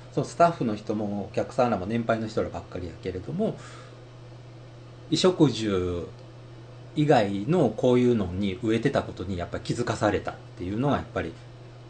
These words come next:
ね、意見もらえると、やっぱり、あ、やっぱりライブでこうやって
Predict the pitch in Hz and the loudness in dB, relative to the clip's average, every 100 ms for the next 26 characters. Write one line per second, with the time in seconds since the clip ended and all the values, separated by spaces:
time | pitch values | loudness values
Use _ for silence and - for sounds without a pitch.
0 | - 147 127 139 123 98 104 107 104 110 | -8 -2 -2 0 0 0 2 2 2 2
1 | 143 113 - 110 101 - 120 120 120 127 | 2 2 4 4 4 -4 -2 0 4 6
2 | 117 117 95 85 - 98 - 90 | 6 6 4 -4 -4 -4 -4 -10